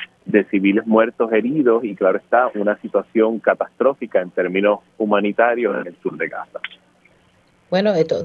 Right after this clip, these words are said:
Speaker 2: estamos leyendo, eh, que la población de Gaza está, se está quedando sin agua. Casi no tienen alimentos, no tienen energía, no tienen medicamentos. O sea, estamos viendo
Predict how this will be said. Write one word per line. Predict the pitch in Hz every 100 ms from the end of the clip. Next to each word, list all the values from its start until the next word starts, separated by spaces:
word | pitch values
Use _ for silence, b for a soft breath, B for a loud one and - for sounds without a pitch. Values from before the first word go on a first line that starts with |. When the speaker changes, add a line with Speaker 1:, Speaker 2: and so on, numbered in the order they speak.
| -
Speaker 2:
estamos | 180 160 165 190 190
leyendo, | 196 190 185 196 202 202 -
eh, | 165 160 - - -
que | 175
la | 165
población | 165 156 156 175 165 190 202 170
de | 170
Gaza | 165 170 185 185
está, | - 165 190 B B B B
se | - 190
está | 190
quedando | 202 208 208
sin | - 180
agua. | 160 139 143 139 143 _ _
Casi | 165 160 196
no | 180
tienen | 185 180
alimentos, | 170 165 214 226 214 208
no | 175
tienen | 175 175 170
energía, | 160 156 202 214
no | 185
tienen | 170 165 170
medicamentos. | 165 156 160 165 196 208 202 -
O | 170
sea, | - 175
estamos | 170 160 175 175
viendo | 180 190 196 202 196